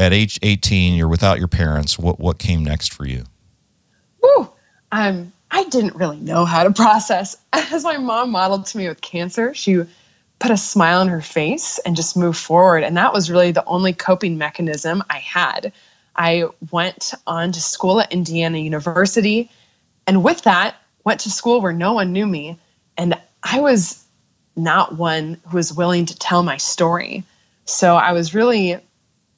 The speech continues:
Speaker 2: struggling on my own. And with that, I turned to a lot of things that weren't very healthy in order to cope, um, really abusing my body through overexercising,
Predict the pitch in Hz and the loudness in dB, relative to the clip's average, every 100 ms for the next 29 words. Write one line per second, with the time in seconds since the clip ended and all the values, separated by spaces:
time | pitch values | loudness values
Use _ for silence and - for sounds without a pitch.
0 | - - - 208 220 190 165 160 165 - | -12 -8 0 0 2 0 -2 -4 -8 -8
1 | - 262 226 175 - 170 180 170 - - | -4 0 2 0 0 0 0 -2 -8 -16
2 | _ _ 185 170 - 196 180 180 - 170 | _ _ -4 0 2 2 0 0 -6 -12
3 | - 247 294 - 190 156 156 175 165 - | -6 -6 -6 0 0 2 2 0 -2 -4
4 | 165 165 160 156 - 156 254 - _ _ | -6 -4 -6 -6 -4 -2 -2 -6 _ _
5 | _ _ 170 160 156 156 151 156 156 - | _ _ -2 -2 0 0 0 -2 -4 -2
6 | 151 147 156 - - 147 - - - 147 | -4 -4 -6 -4 0 0 -2 -14 -12 -8
7 | 147 151 214 240 208 180 180 _ - 165 | -8 0 2 4 4 2 -2 _ -6 0
8 | 202 202 165 151 143 170 180 175 170 160 | 2 2 2 -2 -2 2 2 2 0 -2
9 | 160 - 143 135 - 208 202 208 180 - | -4 -4 -4 -6 -2 -4 -2 -2 -2 -2
10 | 160 160 151 156 151 143 | -2 0 -2 -4 -6 -8